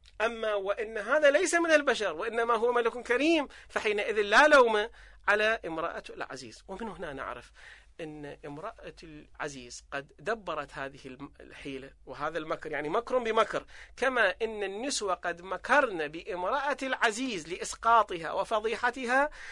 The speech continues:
امرأة العزيز قد مكرت بهؤلاء النساء حتى تفضحهن، وبعد أن تفضحهن تطوقهن وتمنعهن من عملية، آه، إثارة المشاكل، بل إنها نجحت بعد ذلك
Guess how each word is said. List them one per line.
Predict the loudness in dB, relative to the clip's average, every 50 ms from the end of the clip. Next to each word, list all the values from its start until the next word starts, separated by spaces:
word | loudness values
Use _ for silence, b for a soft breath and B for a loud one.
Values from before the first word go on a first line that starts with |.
| B B B B B 0
امرأة | 2 2 2 4 6 6 6 6 4 0 0
العزيز | -6 -4 -2 -2 -2 -2 -2 -10 -12 -12 -12 -6 -2
قد | -2 -2 -2
مكرت | -4 0 4 4 4 4 4 2 2 2 -2 -4
بهؤلاء | -8 -8 -6 2 6 8 8 8 6 2 -2 -2
النساء | -2 0 0 0 0 2 4 4 4 2 0 -4 B B B B B B B
حتى | B -2 0 0 0 0 -4 0 0 2 2
تفضحهن، | 2 0 -2 -2 2 0 0 0 2 2 4 6 8 8 8 8 6 4
وبعد | 2 0 4 4 4 4 4 0
أن | -2 -4 -4 -2
تفضحهن | -2 -4 -4 -2 -4 -4 -2 0 0 2 2 2 2
تطوقهن | 0 0 0 0 0 2 0 -2 -2 -2 -2 -2 0 -2 -2 -4
وتمنعهن | -4 -4 -6 -6 -4 -6 -6 -4 -2 -2 -2 -2 -2 -6 -2 0 2 2 2 2 2 2 2 2 B B B B B
من | -2 -2 -2 -2 0
عملية، | -2 -2 -2 -4 -6 -6 -10 -8 -2 0 0 0 0 -4 -14 b b b b -8
آه، | -4 -2 -2 -2 -2
إثارة | -4 0 2 4 4 4 2 -4 -8
المشاكل، | -10 -8 -6 0 2 2 2 0 -2 -10 -10
بل | -4 -4 -4 -4
إنها | -4 -10 -10 -10 -8 -8 -6 -4
نجحت | -4 -2 -2 -4 -6 -8 -10 -10
بعد | -6 -4 -4 -4 -4
ذلك | -4 -2 0 -2 -2 -2 -6 -6 -2 -2 -2 -2